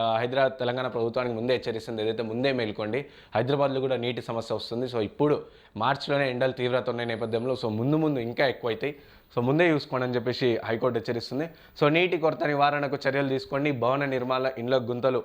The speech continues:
నిబంధనలు అమలు చేయండి అని ప్రభుత్వానికి హైకోర్టు ఆదేశాలు. ఓకే,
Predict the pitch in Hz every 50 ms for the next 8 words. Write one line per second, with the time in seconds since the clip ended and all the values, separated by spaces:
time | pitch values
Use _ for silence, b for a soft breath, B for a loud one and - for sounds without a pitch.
0 | - 92 107 110 117 131 139 139 139 131 123 - 107 110 120 123 127 110 123 120
1 | 117 120 127 135 143 143 b b b b b b 131 131 123 135 139 147 139 156
2 | 147 143 143 143 143 127 127 123 120 - 139 117 120 113 113 120 117 - - 92
3 | 87 - - b b b b b b b b - 113 110 - 143 147 147 -